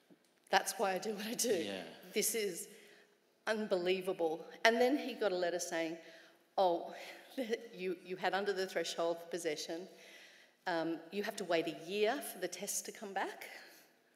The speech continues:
Speaker 1: If we pull you over again and you have cannabis in your system, it, you will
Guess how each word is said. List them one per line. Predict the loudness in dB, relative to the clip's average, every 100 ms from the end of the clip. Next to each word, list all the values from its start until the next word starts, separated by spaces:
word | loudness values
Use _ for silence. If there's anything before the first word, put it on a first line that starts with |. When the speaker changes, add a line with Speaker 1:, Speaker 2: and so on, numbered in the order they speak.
| _ _ _ -20 -14 -12 -12 -12 -8
Speaker 1:
If | -4 -4 -4 -4
we | -2 0 -4 -8 -14
pull | -6 -4
you | -2 2
over | 2 2 0 0 0 -2
again | 0 2 2
and | 0 -4
you | -4 -4
have | -2 -2 -6
cannabis | -6 -6 -4 -4 -4 -8 -6
in | -6
your | -4
system, | -6 -6 -6 -6 -6 -6 -10 -18 -20 -20 -20 _ -8
it, | -8 -10 -10
you | -4 -2
will | -2 -4